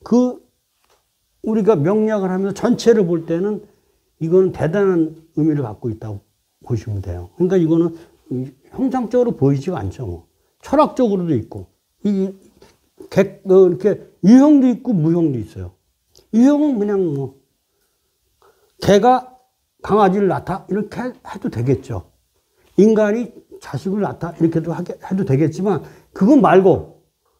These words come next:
이게, 예, 형이상학적으로 간다 그러면, 그건 다음 단계입니다. 철학적인 개념으로 갈 때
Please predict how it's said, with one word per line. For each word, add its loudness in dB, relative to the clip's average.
이게, 0
예, -8
형이상학적으로 0
간다 0
그러면, 0
그건 -2
다음 -2
단계입니다. -8
철학적인 -2
개념으로 -4
갈 -4
때 2